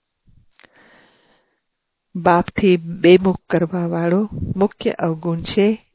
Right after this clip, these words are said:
એકબીજાનું પરચિંતન કરવું. ઇવિલ અર્થાત ખરાબ વાતો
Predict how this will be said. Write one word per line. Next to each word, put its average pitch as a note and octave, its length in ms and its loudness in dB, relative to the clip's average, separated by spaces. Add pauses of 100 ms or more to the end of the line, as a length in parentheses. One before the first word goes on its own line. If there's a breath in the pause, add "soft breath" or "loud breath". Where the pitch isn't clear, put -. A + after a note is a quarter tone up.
(120)
એકબીજાનું F3+ 880 0 (120)
પરચિંતન E3 760 -6
કરવું. - 520 -10 (760 soft breath)
ઇવિલ E3+ 400 2 (200)
અર્થાત E3 380 -2
ખરાબ F3 560 -2
વાતો E3 560 -4